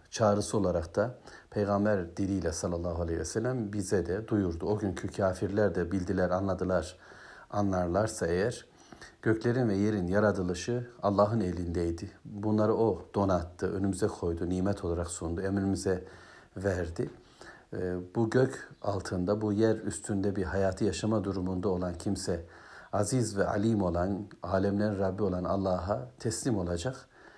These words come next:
Onun istediği bir hayatı peygamberlerinden öğrenerek yaşayacak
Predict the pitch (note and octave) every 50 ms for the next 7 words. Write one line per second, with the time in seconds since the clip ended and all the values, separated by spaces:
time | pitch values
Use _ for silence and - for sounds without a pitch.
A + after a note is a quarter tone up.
0 | - - - - - - A2 A#2 B2 A#2+ - - B2 A2 A2+ G#2+ A2 G2 F#2 F#2+
1 | F#2+ F#2 F#2 F2+ E2+ - - C3 C3+ - A2 G2+ G2+ G2 G#2 G2+ G2+ G#2 G2+ G2
2 | G2 G2 G2+ F#2+ F#2+ F#2+ F#2 F2+ F2 F2 F#2 F#2+ G2 F#2 G#2+ G#2 G2 F2 F#2+ A2
3 | A2 - - - - - - - - F#2+ E2+ - - G2 F#2 F2+ F2 - B2+ C3